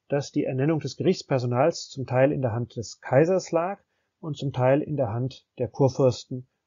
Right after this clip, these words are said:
und der Reichskreise. Insofern war das ein Gericht, das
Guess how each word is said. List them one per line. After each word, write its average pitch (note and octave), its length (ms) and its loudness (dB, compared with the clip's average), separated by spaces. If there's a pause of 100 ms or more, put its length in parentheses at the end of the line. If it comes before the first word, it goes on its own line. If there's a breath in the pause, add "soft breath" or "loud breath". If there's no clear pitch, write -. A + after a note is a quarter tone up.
und B2+ 320 -4
der A#2 260 -2 (100)
Reichskreise. C3 920 2 (640 soft breath)
Insofern D3 420 0 (800)
war C3+ 200 6
das C#3+ 320 4
ein B2+ 360 -4 (800)
Gericht, C3 520 -2
das - 400 -4